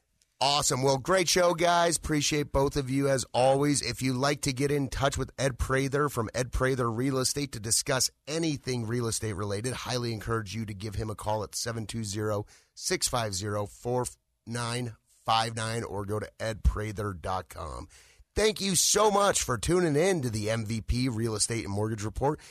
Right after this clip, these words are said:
If you have any questions about financing your next home or refinancing your current mortgage,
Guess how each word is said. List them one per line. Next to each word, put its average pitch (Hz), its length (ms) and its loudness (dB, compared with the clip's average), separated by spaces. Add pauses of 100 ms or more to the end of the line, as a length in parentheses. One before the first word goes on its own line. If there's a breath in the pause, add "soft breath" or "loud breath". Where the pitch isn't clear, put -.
(140)
If - 80 -18
you 185 100 2
have 190 100 4
any 190 160 2
questions 196 440 2
about 175 200 4
financing 180 520 2
your 165 140 2
next 160 320 0
home 185 240 2
or 123 100 6
refinancing 156 960 2
your 143 140 2
current 147 460 2
mortgage, 101 400 -2